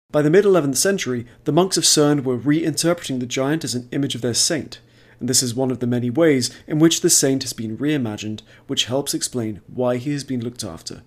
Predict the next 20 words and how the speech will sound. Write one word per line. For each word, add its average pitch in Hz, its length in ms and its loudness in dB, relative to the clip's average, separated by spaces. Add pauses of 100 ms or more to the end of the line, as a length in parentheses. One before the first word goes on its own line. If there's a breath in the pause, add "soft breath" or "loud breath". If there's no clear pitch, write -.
for - 60 -10
so 80 220 -2
long. 87 340 -14 (720)
So - 180 -2
I 120 40 0
have 147 220 2
to - 80 -8
say 117 180 -2
I 107 80 -6
really 113 420 -4
enjoyed 101 340 -10
this - 160 -6
article. 98 400 -10 (400)
Um, 110 440 0 (280)
I 127 140 4
study 127 420 4
early 113 180 4
medieval 104 360 -2
England, 139 420 4
and 104 220 0